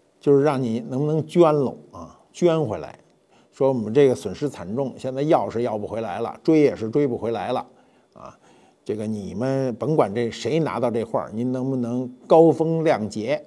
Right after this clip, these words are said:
啊，给我们捐回来？你们觉得这事儿有多的可能呢？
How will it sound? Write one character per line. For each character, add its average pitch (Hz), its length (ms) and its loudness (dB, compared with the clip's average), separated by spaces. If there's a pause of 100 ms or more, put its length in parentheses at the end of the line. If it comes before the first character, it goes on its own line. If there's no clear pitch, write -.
啊， 87 220 -14
给 123 140 -4
我 123 60 -2
们 92 200 -8 (360)
捐 220 260 4
回 120 160 -4
来？ - 160 -18 (1040)
你 165 140 4
们 180 80 8
觉 220 120 12
得 320 100 10
这 226 160 12
事 214 120 6
儿 190 120 10
有 123 120 6
多 202 220 4
的 196 80 4
可 110 180 -4
能 101 220 -6
呢？ 143 80 -8